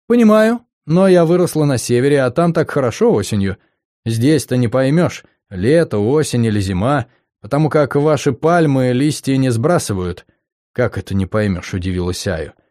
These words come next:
«Ветра другие». «Вот разве что ветра. В саду теперь красиво», примирительно сказала Аю. «А потом он снова зацветёт?» «Конечно.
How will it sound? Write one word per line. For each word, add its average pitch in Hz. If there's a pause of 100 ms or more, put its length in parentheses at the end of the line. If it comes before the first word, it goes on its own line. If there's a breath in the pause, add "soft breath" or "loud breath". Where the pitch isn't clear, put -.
(360)
«Ветра 107
другие». 131 (440)
«Вот 151
разве 139
что 120
ветра. 113 (340)
В -
саду 95
теперь 131
красиво», 117 (220)
примирительно 120
сказала 107
Аю. 110 (560)
«А -
потом 160
он 143
снова 196
зацветёт?» 107 (760)
«Конечно. 214